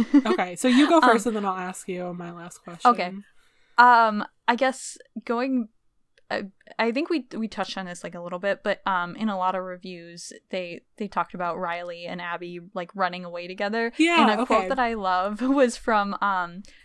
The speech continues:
Speaker 1: Bitch Media, um, where they wrote, uh, "What's gayer than finding love with your girlfriend's ex?" Which, <laughs> which just,
Speaker 2: That is
Speaker 1: like, I was
Speaker 2: true.
Speaker 1: like, "Wow, that is, like, so incredibly"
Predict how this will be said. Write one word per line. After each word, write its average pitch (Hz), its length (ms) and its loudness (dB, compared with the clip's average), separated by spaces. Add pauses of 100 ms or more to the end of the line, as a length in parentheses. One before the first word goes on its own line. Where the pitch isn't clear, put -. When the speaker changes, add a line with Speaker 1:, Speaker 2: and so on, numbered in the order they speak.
Speaker 1:
Bitch 214 280 -2
Media, 214 580 -4 (320)
um, 180 480 2
where 202 500 -2
they 202 180 -6
wrote, 185 360 0 (360)
uh, 185 280 2 (180)
"What's 214 380 0
gayer 196 480 -2
than 190 200 -4
finding 190 400 0
love 180 280 -2
with 196 160 -6
your 220 160 2
girlfriend's 208 640 2
ex?" 190 320 2
Which, 262 280 2
<laughs> - 1200 0
which 302 220 -2
just, 330 80 2
Speaker 2:
That 220 60 4
is - 80 0
Speaker 1:
like, 302 200 6
I 220 120 4
was 240 100 2
Speaker 2:
true. - 100 -4
Speaker 1:
like, 240 280 -2 (340)
"Wow, 196 720 4 (300)
that 202 180 0
is, 208 160 -8
like, 196 320 -4
so 196 640 -2
incredibly" 180 1000 -8